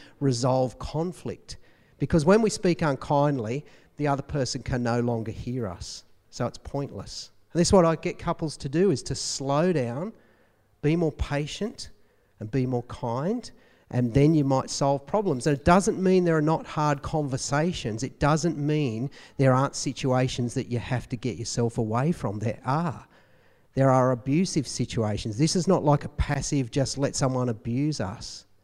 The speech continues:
at all. But we need to be patient. We need to be kind. One of John Gottman's concepts, John Gottman has seven key principles that they've found in their research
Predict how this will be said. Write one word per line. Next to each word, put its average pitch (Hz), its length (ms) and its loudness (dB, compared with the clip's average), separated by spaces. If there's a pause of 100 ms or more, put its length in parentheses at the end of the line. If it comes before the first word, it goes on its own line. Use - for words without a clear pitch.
(260)
at 123 160 0
all. 127 460 -2 (680)
But 131 160 4
we 127 120 0
need 135 220 2
to - 100 -12
be 120 100 -10
patient. 151 640 2 (320)
We 127 140 2
need 131 220 0
to 120 80 -8
be 117 100 -4
kind. 156 580 0 (1700)
One 165 180 4
of 151 60 2
John 143 200 4
Gottman's 139 360 0
concepts, - 640 -2
John 180 240 4
Gottman 139 320 0
has 127 220 0
seven 131 440 -4
key 131 340 -8
principles 127 920 -6
that 113 180 -8
they've 117 140 -4
found 139 480 2
in 117 80 -2
their 110 160 -2
research 120 720 -4